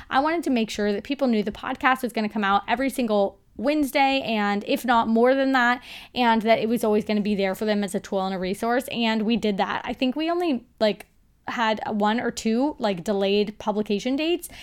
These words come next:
in the year, and it's just been such a great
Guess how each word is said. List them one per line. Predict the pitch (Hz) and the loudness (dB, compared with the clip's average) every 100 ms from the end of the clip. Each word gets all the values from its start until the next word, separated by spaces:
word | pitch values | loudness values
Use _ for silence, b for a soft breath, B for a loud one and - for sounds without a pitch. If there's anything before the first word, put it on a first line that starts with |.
| B B | B B
in | 247 | 2
the | 240 | 4
year, | 196 190 202 262 294 | 2 0 2 2 0
and | 233 226 214 208 208 | 0 2 2 2 2
it's | 226 202 | 0 -2
just | - 208 - | -2 -4 0
been | 214 202 202 202 - | 0 2 0 -2 -6
such | - - 220 220 - - | -10 -2 -2 -2 -8 -6
a | - 202 196 190 190 190 | -2 0 2 2 0 -2
great | 185 214 185 202 233 - | -2 -4 0 0 0 -6